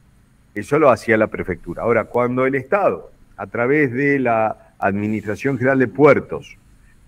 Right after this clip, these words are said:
puede concentrar toda esa información, ahí los controles mejoran muchísimo. No es una cuestión, eh, estrictamente económica, de si lo puede hacer el, lo debe hacer el privado o el Estado, sino que es una cuestión de información también.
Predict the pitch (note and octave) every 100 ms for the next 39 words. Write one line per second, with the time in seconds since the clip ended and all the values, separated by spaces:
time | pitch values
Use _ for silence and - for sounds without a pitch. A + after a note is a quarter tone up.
0 | _ _ _ - C3 D3+ D3+ C#3+ C#3 A#2+
1 | A2 A2+ G#2+ C3+ C3+ - D3 D3 C3+ B2
2 | A2+ G#2+ - F#3 E3 C3+ - D#3 E3 D#3+
3 | - _ _ A#2 B2+ D#3 D#3+ - B2+ A#2
4 | C3 C#3+ C3 A#2 G#2+ C3 B2+ A#2+ A2 G2
5 | F#2 - E2+ E2 - _ C#3+ F3+ F3+ E3+
6 | B2 - D3+ D#3+ D#3 C#3+ - A#2 A2+ A2
7 | G2+ - D3 B2+ B2 C3+ C3 A#2+ - A#2
8 | B2+ A#2 G2 - E2+ D#2 - _ _ G2+
9 | - A2 G2 C3 A2+ A#2 A2+ G2 A#2+ A2+
10 | B2 B2+ A#2+ B2 A#2+ - G#2 A2 C#3+ C#3+
11 | C3 A2+ G#2+ G#2 F#2+ - F#2+ F2 - -
12 | - _ - B2 D3 C#3 D3 C3+ C3+ A#2
13 | A#2 C#3+ D3 C#3 - A2 G#2 - C3+ G2
14 | E2 D2+